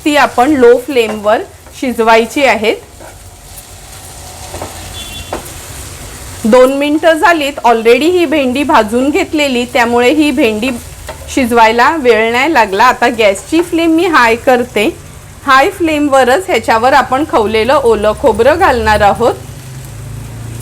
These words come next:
एक दोन टेबलस्पून एवढं ओलं खोबरं आपण ॲड केलंय.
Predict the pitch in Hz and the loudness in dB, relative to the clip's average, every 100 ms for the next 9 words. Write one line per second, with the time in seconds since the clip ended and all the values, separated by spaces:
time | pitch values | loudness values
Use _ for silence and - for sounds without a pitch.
0 | - - - 269 247 254 262 294 285 269 | -12 -6 0 0 4 4 4 2 2 2
1 | 311 302 - 359 320 285 277 269 240 233 | 0 -2 -2 0 2 2 4 4 4 0
2 | 262 233 233 220 214 226 208 190 - 208 | 0 0 2 2 2 -2 0 -2 -2 -2
3 | 185 220 | 0 0